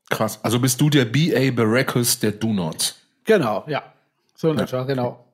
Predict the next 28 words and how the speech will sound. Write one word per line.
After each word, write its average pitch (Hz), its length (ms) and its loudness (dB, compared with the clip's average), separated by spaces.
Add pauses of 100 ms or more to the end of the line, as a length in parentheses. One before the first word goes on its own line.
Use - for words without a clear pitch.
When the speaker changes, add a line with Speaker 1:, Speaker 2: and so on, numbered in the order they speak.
Speaker 2:
<laughs> - 240 -6 (720)
Ja. 151 160 -4 (920)
Speaker 1:
Es - 80 -12
wär 104 100 -2
geil, 120 280 4
wenn 117 80 2
die 110 80 0
Jungs 127 260 0
sich - 120 4
dann 123 160 4
einfach, 123 220 4
als 113 140 2
ihr 117 60 2
nach 101 140 2
Amiland 117 320 2
geflogen 120 420 0
seid, 113 260 2
dann 147 100 0
einfach 117 240 2
irgendwie 117 200 2
so 110 140 0
einen 95 120 0
K-O-Tropfen 127 720 2
betäu-, 123 360 -2 (100)
betäubt 127 340 -2
hätten 117 220 -2 (560)
und 131 160 0
du - 20 2